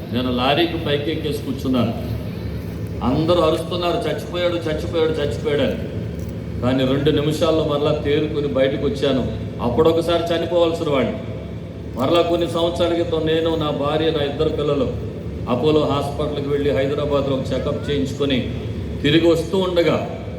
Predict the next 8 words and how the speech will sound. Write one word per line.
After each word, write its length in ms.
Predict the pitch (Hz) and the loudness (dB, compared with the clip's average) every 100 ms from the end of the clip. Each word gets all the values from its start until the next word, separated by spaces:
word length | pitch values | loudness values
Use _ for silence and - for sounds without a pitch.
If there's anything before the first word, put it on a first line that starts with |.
| - - - - 117 | -10 -10 -10 -6 -2
రెండు 280 | 156 185 185 | 0 2 0
ట్రాక్టర్ల 640 | - 160 - - 190 190 180 | 2 2 2 0 -2 0 0
మధ్యలో 360 | 170 156 175 170 | 0 0 2 2
మా 80 | 160 | 2
ఇన్నోవా 680 | 156 151 170 160 156 123 - - - - - - - - | 0 0 0 2 2 0 -4 -8 -8 -8 -10 -10 -8 -4
భయంకరమైన 680 | 147 185 185 185 185 185 | -2 -2 0 0 2 2
యాక్సిడెంట్ 400 | 175 170 175 165 | 0 0 -2 0
జరిగింది. 380 | 147 139 127 104 | 0 0 0 -2